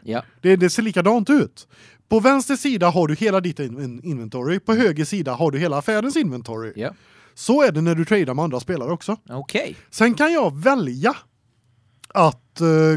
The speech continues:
Speaker 2: klicka i items och sånt och att de här vill jag sälja.
Speaker 1: Mm.
Speaker 2: Sätta priset på dem.
Speaker 1: Mm.
Speaker 2: Eh, sen kan den andra välja att köpa dem för det priset. Men den kan även se resten av grejerna, och tycka att, "Åh, men den här grejen vill jag köpa av dig fast jag inte har sagt att jag vill sälja den."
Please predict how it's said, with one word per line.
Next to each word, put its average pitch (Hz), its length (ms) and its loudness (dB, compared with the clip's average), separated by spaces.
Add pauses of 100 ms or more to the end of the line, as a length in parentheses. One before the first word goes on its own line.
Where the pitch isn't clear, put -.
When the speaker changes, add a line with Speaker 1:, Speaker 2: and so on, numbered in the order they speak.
(140)
Speaker 2:
klicka 214 320 -2
i 269 320 2 (320)
items 143 380 0
och 143 80 -8
sånt 143 240 -4
och 143 60 0
att 131 80 -4
de 196 100 2
här 254 180 2
vill 240 100 -2
jag 156 140 2
sälja. 180 300 2 (300)
Speaker 1:
Mm. 127 140 -8
Speaker 2:
Sätta 160 280 0
priset 165 400 -4
på 285 100 2
dem. 123 120 -4 (120)
Speaker 1:
Mm. 175 800 0
Speaker 2:
Eh, 220 60 2
sen 208 240 -2
kan 254 160 2
den 285 120 0
andra 202 300 2
välja 175 400 2
att 165 100 -2
köpa - 380 0
dem 320 160 0
för 220 80 0
det 147 120 0
priset. 151 580 -4 (360)
Men 190 180 2
den 202 140 2
kan 214 140 0
även 160 220 2
se 240 280 0
resten 220 500 -6
av 302 60 -4
grejerna, 254 400 -4 (400)
och 180 140 -4
tycka 156 300 0
att, 143 320 -2
"Åh, 208 120 2
men 214 120 2
den 208 120 2
här 311 200 4
grejen 196 320 0
vill 156 80 -2
jag 139 120 -2
köpa 139 260 -4
av 135 60 -6
dig 135 100 -6
fast - 240 -6
jag 139 180 0
inte 131 140 -6
har 117 40 -10
sagt 123 200 -6
att 107 60 -16
jag 117 80 -10
vill 120 80 -10
sälja 156 260 -4
den." 226 200 0